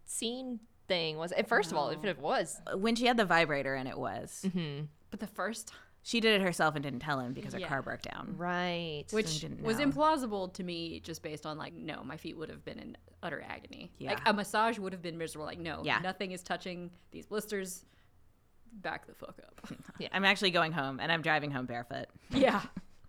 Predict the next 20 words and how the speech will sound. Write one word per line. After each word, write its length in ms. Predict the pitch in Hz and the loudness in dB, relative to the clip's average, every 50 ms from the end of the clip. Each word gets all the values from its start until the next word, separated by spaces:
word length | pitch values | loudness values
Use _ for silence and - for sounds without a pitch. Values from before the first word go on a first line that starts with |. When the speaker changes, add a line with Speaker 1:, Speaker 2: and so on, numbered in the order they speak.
| - - - - - - - - - 269 294 294 285 | -20 -20 -20 -20 -20 -20 -20 -14 -12 -10 -8 -6 -4
Speaker 1:
Illegal. 960 | 226 233 240 277 277 277 262 - 262 254 254 262 269 269 262 247 240 226 - 208 220 220 247 - 349 - - - 359 - - - 370 - | -4 -4 -4 -4 -4 -4 -4 -2 -2 -2 0 0 0 0 0 2 2 2 2 2 2 4 6 6 6 6 8 6 6 8 8 8 6 6
Speaker 3:
<laughs> 720 | - - 392 - - - - 466 - - - 226 - - | 6 2 0 0 0 -4 -10 -10 -10 -10 -12 -10 -4 0
In 100 | 254 285 | 0 4
California? 500 | 294 302 320 349 294 277 277 302 381 453 453 - | 6 8 8 8 8 6 4 4 4 4 4 6
I 120 | - 202 247 | 8 8 10
don't 120 | 494 440 | 10 10
know. 180 | 294 240 269 370 | 10 12 12 12
Speaker 1:
Oh, 100 | - 220 190 | 10 10 8
I 80 | 165 | 6
don't 120 | 214 226 226 | 4 2 -2
know. 240 | 254 233 160 139 - - | -6 -6 -8 -10 -10 -6
I 60 | - 147 | -4 -4
think 160 | 143 143 147 | -2 -2 0
it 60 | 147 | 0
is 120 | - 240 226 | 2 2 0
Speaker 3:
Uh, 20 | 220 | 0
Speaker 2:
Who 40 | 214 | 0
Speaker 1:
here. 120 | 233 220 | 0 0
Speaker 2:
knows? 460 | 233 247 285 339 311 226 - - - - - - - - - - - - - - - | 0 0 0 0 -2 -4 -6 -10 -16 -18 -20 -20 -20 -20 -20 -20 -20 -20 -20 -18 -14
Really? 400 | - 175 151 165 196 254 285 277 | -12 -12 -10 -8 -6 -8 -8 -8